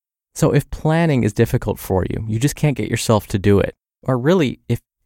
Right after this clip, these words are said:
anything is difficult for you today, exercising, saving money, whatever it is, sit down and imagine your future self. Think about yourself tomorrow, next year, five, ten years down the line.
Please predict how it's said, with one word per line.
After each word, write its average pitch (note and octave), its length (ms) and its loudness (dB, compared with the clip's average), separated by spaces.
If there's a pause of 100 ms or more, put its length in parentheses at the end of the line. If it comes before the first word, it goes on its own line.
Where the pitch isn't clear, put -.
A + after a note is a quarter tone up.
anything C3+ 480 4
is G#2+ 80 2
difficult A2+ 440 0
for - 120 -2
you F#2+ 120 2
today, E2+ 360 -4 (400)
exercising, G#2 880 -2 (200)
saving D3 500 2
money, B2+ 480 0
whatever C#3 480 2
it C3+ 80 2
is, - 340 0 (440)
sit - 340 -4
down D3+ 260 2
and A#2+ 140 0
imagine B2+ 560 2
your A2+ 120 2
future G#2+ 340 0
self. - 440 -2 (520)
Think E3+ 160 2
about E3+ 320 0
yourself A#2 500 0 (360)
tomorrow, G#2+ 580 2 (400)
next A#2 340 0
year, F2 280 -6 (480)
five, C3 380 0 (180)
ten C#3 280 -2
years A#2+ 220 0
down G#2 240 -2
the G#2 80 -4
line. F#2+ 400 -4